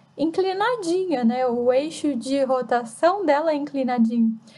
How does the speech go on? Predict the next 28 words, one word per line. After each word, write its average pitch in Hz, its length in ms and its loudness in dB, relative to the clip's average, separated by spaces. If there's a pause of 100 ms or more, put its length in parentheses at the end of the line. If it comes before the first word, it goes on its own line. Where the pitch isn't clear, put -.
(340)
É 285 140 4
diferente 285 760 0
do 269 140 0
eixo 269 240 2
de 277 60 0
rotação, 269 420 2
por 330 140 0
exemplo, 302 400 -2
de 311 140 0
Urano. 330 400 2
Percebe 294 400 4
que 311 160 -4
Urano, 294 600 0 (180)
<laughs> - 200 -20
a, 269 260 2
ele 254 220 2
praticamente 285 760 0
rola, 294 760 2
é, 233 300 0 (260)
ao 247 180 2
longo 247 260 0
da 240 200 2
órbita 226 360 2
dele, 226 260 2
né? 220 100 0
Ele 220 120 0
tá 226 200 2
indo 277 380 -4